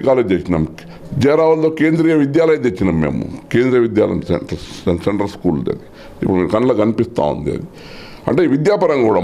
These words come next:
మోడల్ స్కూల్స్ ఇప్పుడు కాన్సెప్ట్ అప్పుడు కాంగ్రెస్ సెంట్రల్ గవర్నమెంట్ ఇచ్చిన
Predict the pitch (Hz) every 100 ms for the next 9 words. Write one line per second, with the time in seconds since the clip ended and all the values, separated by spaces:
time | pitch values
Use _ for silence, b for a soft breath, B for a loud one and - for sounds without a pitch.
0 | 107 170 185 185 180 180 156 156 143 143
1 | 160 170 156 180 156 - B B - 156
2 | 131 151 180 175 156 175 175 170 170 147
3 | 175 160